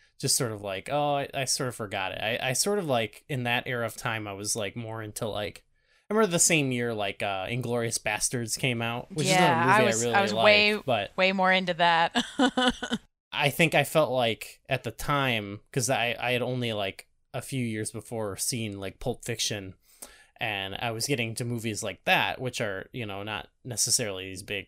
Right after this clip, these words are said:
Speaker 1: like, action blockbusters like James Cameron does, and I think I was sort of like, um, yeah, like, I was sort of feeling like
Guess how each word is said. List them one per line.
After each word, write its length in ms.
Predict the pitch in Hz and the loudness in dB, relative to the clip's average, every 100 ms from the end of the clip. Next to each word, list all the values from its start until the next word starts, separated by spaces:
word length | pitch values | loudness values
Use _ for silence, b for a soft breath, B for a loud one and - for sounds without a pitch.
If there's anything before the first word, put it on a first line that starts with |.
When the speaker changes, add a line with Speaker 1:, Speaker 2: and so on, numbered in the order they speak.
| - | -8
Speaker 1:
like, 200 | 71 - - - | -8 -8 -6 -4
action 320 | 113 - 107 | -4 -4 -4
blockbusters 600 | 101 101 117 104 110 95 | -4 -4 -4 -4 -6 -8
like 160 | 101 101 | -8 -8
James 280 | 110 101 - | -8 -6 -2
Cameron 500 | 147 147 123 104 98 | 0 0 -2 -4 -4
does, 420 | 98 95 95 - | -4 -4 -4 -4
and 160 | 117 104 | -4 -4
I 80 | 107 | -2
think 220 | 170 143 | 0 2
I 60 | 123 | 0
was 140 | 113 | 0
sort 220 | - 131 117 | 0 0 -4
of 160 | 104 | -6
like, 340 | 104 95 92 - _ _ _ _ _ _ _ _ _ _ 135 | -4 -4 -6 -14 _ _ _ _ _ _ _ _ _ _ -6
um, 520 | 117 107 98 95 - _ _ _ - - _ _ 139 | -2 -2 -4 -8 -14 _ _ _ -8 -8 _ _ 0
yeah, 300 | 131 92 92 | 0 0 -4
like, 240 | 98 98 | -6 -6
I 80 | 117 | -6
was 120 | 110 - | -6 -6
sort 160 | 110 | -6
of 60 | 101 | -6
feeling 400 | 120 101 95 - | -8 -8 -10 -10
like 320 | 82 73 | -10 -10